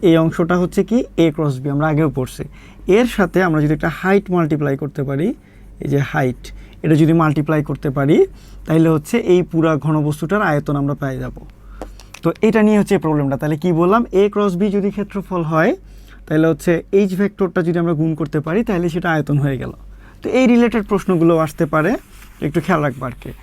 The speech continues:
তো তাহলে কি ভাইয়া? তো বললো এ দেয়া আছে, বি দেয়া আছে।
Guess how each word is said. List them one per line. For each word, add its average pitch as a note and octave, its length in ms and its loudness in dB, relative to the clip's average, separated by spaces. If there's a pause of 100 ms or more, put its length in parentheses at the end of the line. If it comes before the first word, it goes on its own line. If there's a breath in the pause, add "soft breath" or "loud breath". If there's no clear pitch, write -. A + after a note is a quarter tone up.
(240 soft breath)
তো D3+ 80 -6
তাহলে E3+ 240 2
কি F3 180 0
ভাইয়া? F3+ 300 4 (480 loud breath)
তো D3+ 320 2
বললো F#3+ 380 4
এ F#3+ 260 4
দেয়া F3+ 200 2
আছে, F#3+ 240 -2
বি F3 220 4
দেয়া C#3 160 -2
আছে। C3 280 -10